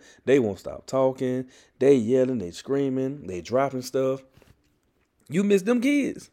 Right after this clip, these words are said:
Are you serious? Like, I think you can take a couple days and take a break from them, and you shouldn't miss them that bad. You, you, you, you deserve it. I don't understand. Man, I, you know, I, I'm a guy.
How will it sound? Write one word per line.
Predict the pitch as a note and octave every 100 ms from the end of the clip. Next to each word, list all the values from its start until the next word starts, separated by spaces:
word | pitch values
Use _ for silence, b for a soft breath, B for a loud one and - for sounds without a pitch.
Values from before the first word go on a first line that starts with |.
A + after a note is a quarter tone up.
| _
Are | D#3+
you | G#3 B3+
serious? | D4 D4 C#4+ C4+ C4 -
Like, | C#3+ E3+
I |
think | G3 E3+
you | F3
can | D#3+
take | C#3+ D#3+ C#3+
a |
couple | C3 A#2+ A2+
days | G#2+ F#2+ E2+ E2 B B B B B -
and | F#2
take | A2+
a | G#2
break | G2 -
from | - E2+ D#2+
them, | E2 _ -
and | F#2+
you | F#2+
shouldn't | A2 A2 G#2
miss | G#2+ G#2
them | F#2+
that | F2+ E2
bad. | F2+ - - - _ _ _ _ _ _ _ _ _ _ _ _ _ _ -
You, | B2+
you, | - C3
you, | G#2 C#3
you | B2 D3
deserve | B2 A#2 F2 G1+
it. | - - b b b b _ -
I |
don't | B2+ A#2+
understand. | G#2+ G2+ E2+ - - _ _ _ _ _ _ _ _ _ _ _ _ _ E2+
Man, | G#2 B2 B2 B2 B2 - _
I, | F#2+ F#2 -
you | A#2+
know, | G2 F2
I, | G2 G#2+
I'm | - D3+ C3+
a |
guy. | G2 F2+